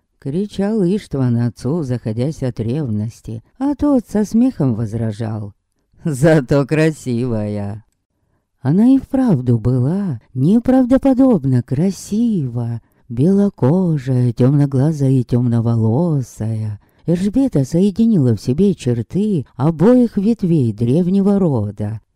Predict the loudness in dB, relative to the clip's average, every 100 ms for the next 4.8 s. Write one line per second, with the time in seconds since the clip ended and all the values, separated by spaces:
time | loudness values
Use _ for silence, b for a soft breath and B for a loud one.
0 | _ -8 -2 2 2 2 0 0 -4 -4
1 | -2 -2 0 0 0 -2 -2 -2 0 0
2 | 0 0 0 0 0 -2 -2 -2 0 0
3 | 0 -2 -4 -4 -4 -4 -4 -4 -4 -6
4 | -6 -4 -6 -6 -6 -4 -6